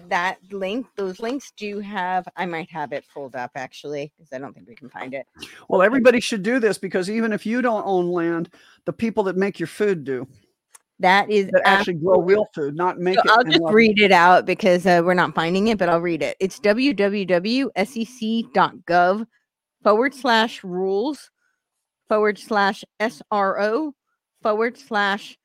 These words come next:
Speaker 1: S R dash N Y S E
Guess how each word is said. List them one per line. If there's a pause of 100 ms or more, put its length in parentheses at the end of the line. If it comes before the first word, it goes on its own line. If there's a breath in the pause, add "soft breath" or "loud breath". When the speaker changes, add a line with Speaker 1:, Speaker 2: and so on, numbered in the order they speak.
(280)
Speaker 1:
S (120)
R (100)
dash (140)
N
Y
S
E